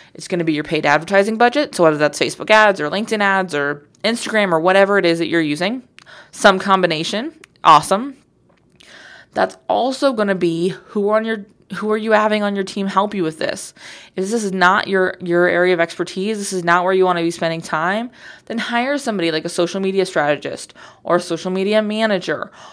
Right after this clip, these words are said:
or a Facebook ads expert to help you with these jobs.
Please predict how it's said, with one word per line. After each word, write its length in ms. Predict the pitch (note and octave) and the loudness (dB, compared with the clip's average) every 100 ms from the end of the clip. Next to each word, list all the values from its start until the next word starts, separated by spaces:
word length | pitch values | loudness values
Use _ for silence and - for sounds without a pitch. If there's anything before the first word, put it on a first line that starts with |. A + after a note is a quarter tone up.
| - _ | -20 _
or 340 | F3+ F3 F3 | 4 6 4
a 80 | - | 2
Facebook 540 | F#3 F3 E3 - F#3+ - - | -2 -2 -4 -4 -8 -8 0
ads 460 | G#3 G#3 G#3+ G#3+ - | 2 4 4 2 0
expert 640 | - - - D#3 - - - _ _ | -2 -4 -2 -2 -2 -10 -18 _ _
to 300 | - G#3+ G3 | -8 -2 -2
help 440 | G3 - F3 F3 | -2 0 -2 -2
you 160 | F#3 F#3 | -6 -2
with 260 | F3 E3+ - | 0 -2 -2
these 240 | E3+ E3 | -4 -2
jobs. 560 | G#3 A3 - - - | 2 2 2 -4 -14